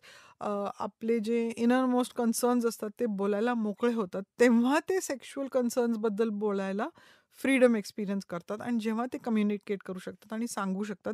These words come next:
तेव्हा त्यांचं रिलेशनशिप अजून एन्हान्स होतं. ज्या, ज्या रिलेशनशिप्समध्ये पार्टनर्स त्यांच्या बायकांना सेक्स टॉय यूज करण्यासाठी सपोर्टिव्ह असतात,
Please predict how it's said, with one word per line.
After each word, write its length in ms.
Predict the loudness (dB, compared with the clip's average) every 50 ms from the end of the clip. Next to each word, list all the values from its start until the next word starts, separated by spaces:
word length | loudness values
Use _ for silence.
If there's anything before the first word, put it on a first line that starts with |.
| -6 -6
तेव्हा 220 | -4 -2 0 -2
त्यांचं 340 | 0 -2 -2 -4 -2 -2 -4
रिलेशनशिप 600 | -4 -2 -4 -4 -6 -6 -6 -8 -8 -8 -8 -8
अजून 240 | -6 -6 -4 -4 -2
एन्हान्स 380 | -2 -2 -2 -2 -2 -4 -4 -6
होतं. 200 | -10 -14 -14 -16 -18 -20 -20 -20 _ _ _ -6 -4 0
ज्या, 200 | 2 2 2 2
ज्या 260 | 2 2 2 2 2 2
रिलेशनशिप्समध्ये 1080 | 2 2 2 0 0 0 0 0 0 0 -2 -6 -6 -6 -6 -4 -4 -4 -2 -2 -2 -2 -4 _ _
पार्टनर्स 600 | 0 0 0 0 -2 -2 -2 0 0 -2 -4 -6 -6
त्यांच्या 320 | -6 -4 -4 -4 -4 -4
बायकांना 500 | -4 -4 -4 -6 -6 -6 -6 -4 -4 -4 -4
सेक्स 380 | -6 -4 -4 -4 -4 -6 -6 -2
टॉय 160 | 0 0 0
यूज 220 | 2 0 0 -2 0
करण्यासाठी 540 | -2 -2 -2 -2 -4 -6 -6 -6 -8 -8 -6
सपोर्टिव्ह 680 | -6 -6 -6 -6 _ 4 4 4 4 2 2 2 2
असतात, 260 | -2 -2 -4 -14 -18